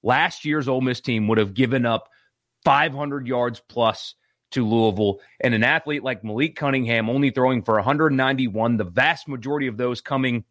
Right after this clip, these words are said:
in garbage time when Ole Miss was in prevent and playing second stringers. And he ran for eighty-seven yards, but that's four point four per carry. I mean, the, the kid was running for his life all night.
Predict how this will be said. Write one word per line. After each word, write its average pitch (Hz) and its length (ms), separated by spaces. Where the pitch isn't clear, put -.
in 120 200
garbage 147 420
time 135 260
when 117 100
Ole 131 120
Miss 131 220
was 107 160
in 98 100
prevent 131 540
and 113 160
playing 131 300
second 127 360
stringers. 120 540
And 110 380
he 131 140
ran 165 280
for 170 140
eighty-seven 151 580
yards, 175 300
but 131 160
that's 180 260
four 160 200
point 151 340
four 143 220
per 120 160
carry. 98 400
I - 20
mean, 104 140
the, 107 100
the 113 140
kid 165 340
was 123 140
running 160 300
for 143 180
his 117 160
life 131 380
all 127 160
night. 113 400